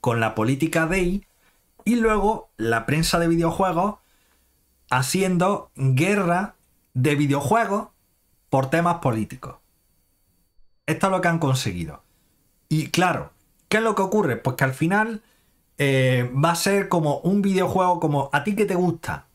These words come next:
Stellar Blade, machista, misógino, malo, mm, pajero, incel y todo lo que se le ocurra. ¿Que te gusta Hades dos? Eres un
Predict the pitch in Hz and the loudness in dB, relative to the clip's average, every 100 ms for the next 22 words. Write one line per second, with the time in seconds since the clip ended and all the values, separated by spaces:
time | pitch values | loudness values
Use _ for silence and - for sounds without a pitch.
0 | - 131 196 202 196 165 190 180 95 - | -4 -2 0 0 0 0 0 0 -4 -10
1 | _ _ _ _ _ _ _ - 131 131 | _ _ _ _ _ _ _ -2 0 0
2 | - 180 175 - 208 196 - 127 123 151 | -2 -2 -2 0 0 0 0 0 2 0
3 | 160 165 170 175 170 123 127 147 165 170 | 0 0 2 0 -2 -2 0 2 2 2
4 | 180 185 - _ 120 120 120 120 113 _ | 0 -2 -8 _ -6 -2 0 0 -4 _
5 | _ _ - 127 - 156 165 180 185 180 | _ _ -4 -2 0 0 0 0 -2 -4
6 | - - - _ - 160 175 165 190 190 | -14 -20 -20 _ -2 0 0 0 0 0
7 | 190 - _ _ _ _ - 127 127 147 | -2 -6 _ _ _ _ -4 -2 2 2
8 | 151 143 135 123 110 - 73 - _ _ | 2 0 0 0 -2 -4 -12 -16 _ _
9 | _ _ _ _ _ _ _ - 143 151 | _ _ _ _ _ _ _ -4 -2 2
10 | 180 208 - 185 185 175 185 180 - - | 0 2 2 2 2 0 2 0 -2 -12
11 | - - _ _ 151 170 180 175 - 175 | -20 -20 _ _ -2 0 0 -2 -2 0
12 | 208 233 233 | 0 0 -2